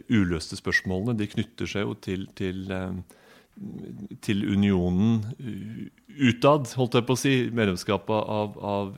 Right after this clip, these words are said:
E U og den britiske unionen selv. For i det Storbritannia trer ut av den europeiske union, så er det åpenbart at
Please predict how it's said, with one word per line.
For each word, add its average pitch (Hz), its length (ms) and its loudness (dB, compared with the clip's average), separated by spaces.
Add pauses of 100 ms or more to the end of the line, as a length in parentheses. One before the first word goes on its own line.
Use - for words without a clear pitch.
E 104 240 2
U 107 240 0
og 104 480 -2 (320)
den 107 80 2
britiske 92 400 -2
unionen 98 640 -2
selv. 127 320 4 (400)
For 110 160 0
i 98 60 2
det 101 180 4
Storbritannia 92 540 -2 (100)
trer 107 320 -2
ut - 520 -2 (120)
av 101 220 0
den 110 220 -2 (100)
europeiske 101 500 -4
union, 95 320 0
så 110 160 -4
er 90 120 -2
det 107 80 -2
åpenbart 92 760 -4
at - 420 -10